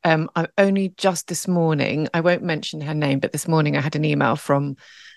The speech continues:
um, one of our Women's Running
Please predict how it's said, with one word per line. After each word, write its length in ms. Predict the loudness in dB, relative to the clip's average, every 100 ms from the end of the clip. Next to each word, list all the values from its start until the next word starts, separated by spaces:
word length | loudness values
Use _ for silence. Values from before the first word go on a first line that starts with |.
| _ _ _ 2
um, 360 | 2 2 -2
one 200 | 0 0
of 120 | 0 2
our 340 | 2 2 -2 _ _ _ _
Women's 320 | -4 -2 -2 0
Running 380 | 0 -2 -4